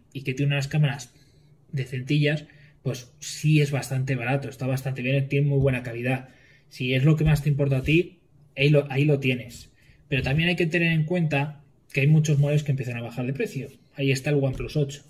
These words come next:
ahí están los S veinte y S veinte Plus, ahí está el Mi diez también. Entonces, con respecto a esos perdemos la tasa de refresco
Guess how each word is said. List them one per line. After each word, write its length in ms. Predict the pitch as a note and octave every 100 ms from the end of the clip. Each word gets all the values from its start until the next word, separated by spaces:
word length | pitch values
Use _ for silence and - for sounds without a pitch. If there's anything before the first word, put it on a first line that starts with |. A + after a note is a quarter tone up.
| _ _
ahí 180 | C#3+ C#3+
están 440 | C#3+ D#3 D#3 D#3
los 240 | D3 C3+ C#3+
S 200 | C3+ C#3
veinte 360 | D3 C#3+ C3+
y 160 | B2+ C3+
S 160 | B2 B2
veinte 240 | A#2+ A#2+
Plus, 360 | - D#3 C3 - - - _
ahí 140 | B2+ D#3+
está 160 | E3+
el 120 | A#3 E3
Mi 100 | A2+
diez 340 | F#3 C4 -
también. 420 | - B2 A2 G#2+ - _ _ _ - - - _ -
Entonces, 420 | - D#3 D#3+ E3+ - - -
con 120 | -
respecto 340 | C#3+ C#3 F#3+ G3+
a 60 |
esos 160 | G3+ -
perdemos 560 | - D3+ D3 C3 - - - _ _ _ _ _
la 180 | C#3 C#3
tasa 220 | D#3 G3
de 60 | A3+
refresco 580 | E3 D3 C3+ - A2+